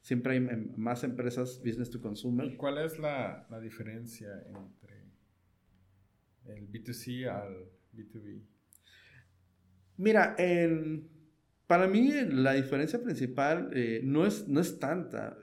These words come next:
Speaker 1: eh, en el sentido que al final llegas a, a empre-, a personas.
Speaker 2: Sí.
Speaker 1: O sea, para, eh, hay gente que a veces habla de que dice, "Ah, es que business to business son empresas". Ok, sí, son empresas, pero las empresas las formamos las personas.
Speaker 2: Ujú.
Speaker 1: Y al final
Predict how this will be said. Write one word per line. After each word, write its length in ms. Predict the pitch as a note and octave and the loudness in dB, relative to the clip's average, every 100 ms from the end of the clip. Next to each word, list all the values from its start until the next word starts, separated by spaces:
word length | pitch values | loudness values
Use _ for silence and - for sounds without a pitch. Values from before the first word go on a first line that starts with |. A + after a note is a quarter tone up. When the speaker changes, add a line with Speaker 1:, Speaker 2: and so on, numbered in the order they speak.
| - | -8
Speaker 1:
eh, 280 | A#2+ A2+ A2 | -4 -4 -4
en 60 | |
el 60 | A2+ | -6
sentido 420 | A#2+ A2+ C3 C#3+ | -6 -4 -2 -2
que 320 | C3+ B2+ - - - - _ | 0 0 0 -8 -20 -20 _
al 80 | - | -2
final 220 | D3 D3+ | 2 4
llegas 260 | F#3+ G#3 G#3 | 2 0 0
a, 160 | C#3 - | -2 -2
a 120 | A#2 | -4
empre-, 260 | G#2+ - | -4 -4
a 140 | A2+ A2+ | -4 -6
personas. 680 | - - D#3 D#3+ D#3 - _ | -8 -6 -6 -6 -10 -20 _
Speaker 2:
Sí. 160 | - B2 A2+ - | -16 -14 -12 -8
Speaker 1:
O 60 | A2+ | -6
sea, 180 | B2+ - | -4 0
para, 220 | C3 A#2 | 2 2
eh, 520 | A#2 A2+ A2+ A2+ A2+ - | 2 2 0 0 -2 -2
hay 140 | B2 | -2
gente 220 | C#3+ D3+ | 0 -2
que 80 | D3 | -2
a 20 | |
veces 180 | B2+ C#3 | -2 0
habla 160 | C3 C3+ | 0 -2
de 80 | |
que 100 | B2+ | -2
dice, 440 | A#2 B2+ B2 - - | -4 -2 -2 -4 -6
"Ah, 100 | C#3+ | -6
es 120 | D3 | -4
que 120 | - | -4
business 340 | D3+ D3 D3+ D#3 | -4 -4 -8 -6
to 100 | B2 | -2
business 500 | A#2+ A#2+ B2+ C3 - - - _ | -2 0 -2 -2 -8 -20 -20 _
son 220 | - C3 C3+ | -4 2 4
empresas". 640 | C3 B2+ C3 C3 A2+ - - | 2 2 -2 -2 -8 -12 -10
Ok, 180 | A#2+ C3+ | -2 0
sí, 220 | B2 D3+ C3+ | 0 -2 -2
son 180 | B2 | -2
empresas, 460 | A#2+ A2+ B2 A#2 G#2 | -4 0 0 0 -4
pero 360 | - A2+ G#2 - | -4 -2 -2 -6
las 160 | A2 A2 | -6 -4
empresas 340 | A2+ B2+ C3+ | -2 0 0
las 140 | D#3 - | -2 -2
formamos 340 | G#2 G#2 A#2 | -4 -2 -2
las 140 | A#2+ | -6
personas. 680 | - F#2+ - B2+ A2 - - _ _ _ | -8 -10 -2 -2 -2 -6 -18 _ _ _
Speaker 2:
Ujú. 200 | A#2 G2+ - | -16 -14 -6
Speaker 1:
Y 140 | A2 | -4
al 60 | G#2 | 0
final 560 | A#2 B2 C#3 F3 - | 2 4 2 0 -8